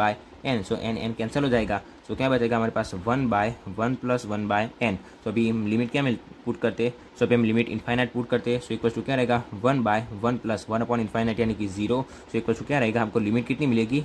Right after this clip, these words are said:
वन। यहाँ पर हमने लिया ही था L equals to one। ठीक है, so ये क्या था, case number one, जिसके अंदर हमने क्या किया था, जो series थी, एक पहली series ए एन equals to one by n,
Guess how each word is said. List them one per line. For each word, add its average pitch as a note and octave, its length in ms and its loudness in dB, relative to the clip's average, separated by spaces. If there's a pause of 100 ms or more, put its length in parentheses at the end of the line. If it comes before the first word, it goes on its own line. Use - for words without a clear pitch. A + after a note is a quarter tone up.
वन। A2+ 300 2 (340)
यहाँ A2+ 100 -2
पर A#2 100 0
हमने A#2 160 0
लिया A#2 200 2
ही B2+ 60 0
था C3+ 200 0
L A#2 180 0
equals - 300 -6
to B2+ 120 0 (200)
one। A2+ 180 4 (240)
ठीक A#2 140 -4
है, B2+ 120 -2 (180)
so - 80 -4
ये A#2 120 2
क्या C#3+ 160 -2
था, C3 220 2 (300)
case A#2+ 200 -2
number A#2+ 240 0
one, A2+ 260 0 (260)
जिसके A#2 240 -2
अंदर B2 120 2
हमने B2+ 160 0
क्या C#3+ 180 0
किया B2 220 2
था, B2 180 0 (460)
जो A#2 120 4
series C3+ 380 2
थी, A#2 220 -2 (360)
एक A2+ 140 -2
पहली A2+ 300 0
series A#2 380 0
ए A#2+ 60 2
एन B2+ 160 2
equals B2 200 -2
to B2+ 120 0
one A#2 160 2
by A#2 100 6 (140)
n, A2+ 80 0